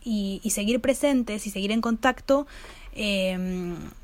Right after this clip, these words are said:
no, no, no, no, no deja de ser, eh, increíble estar militando en una pandemia,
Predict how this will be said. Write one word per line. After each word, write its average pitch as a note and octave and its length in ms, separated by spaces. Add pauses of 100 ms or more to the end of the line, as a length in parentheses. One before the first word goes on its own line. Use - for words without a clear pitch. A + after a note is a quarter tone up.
(320)
no, G#3 200
no, A3+ 200
no, A3 240
no, A3+ 280
no G#3+ 160
deja A#3 240
de A3 120
ser, A#3 260
eh, G#3 340
increíble A3 460
estar G#3+ 220
militando A3 420
en G#3 60
una G#3 120
pandemia, B3+ 560